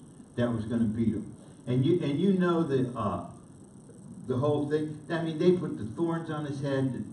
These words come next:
I mean, they weren't just little deals like this. They were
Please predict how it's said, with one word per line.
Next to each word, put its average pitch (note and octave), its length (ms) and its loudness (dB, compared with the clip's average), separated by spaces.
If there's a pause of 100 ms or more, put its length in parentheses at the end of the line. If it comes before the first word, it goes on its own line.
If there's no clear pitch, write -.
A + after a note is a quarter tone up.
(120)
I C3 60 -2
mean, B2+ 180 -2
they E3 120 -2
weren't F3 300 0
just C3 180 -6
little A#2+ 300 -2 (640)
deals C3 300 -2
like A#2 240 -4
this. C#3+ 200 -4 (120)
They F3 120 0
were F#3+ 180 2